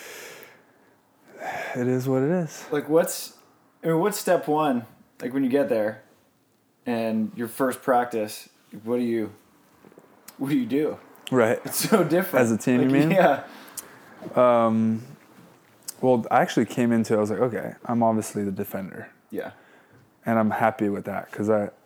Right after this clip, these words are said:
Speaker 1: I feel like I never really get to showcase my defending, and
Speaker 2: Right.
Speaker 1: I don't get the opportunity to that often. We split block.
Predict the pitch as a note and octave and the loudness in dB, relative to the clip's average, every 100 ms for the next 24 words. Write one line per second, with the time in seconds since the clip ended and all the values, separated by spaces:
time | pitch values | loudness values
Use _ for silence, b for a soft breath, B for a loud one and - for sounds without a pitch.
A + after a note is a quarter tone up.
0 | _ - - - C3+ C#3 B2 A2 G#2+ G#2+ | _ -20 -6 0 2 4 4 4 2 2
1 | G#2 G#2 G2+ G2 G2+ A2 G#2 G2+ F#2+ - | 2 2 0 -2 -2 0 2 0 -6 -10
2 | - G2+ - G#2 - G#2+ G#2 - A2+ A2+ | -8 -6 -4 -6 -4 -6 -6 -6 -4 -2
3 | A2+ A2+ G#2+ G#2+ A2+ B2+ A#2 G#2+ - _ | 0 0 0 0 2 2 2 0 -4 _
4 | _ - A2+ G2+ G2 - A2 A2 A2 A2+ | _ -2 0 0 -2 -2 -2 -2 -4 -4
5 | G#2 G2+ G2+ G2+ A#2 A2+ A#2 - C#3 B2+ | -2 -2 -4 -6 -6 -2 -2 0 0 2
6 | A#2+ A#2 A2+ | 4 2 2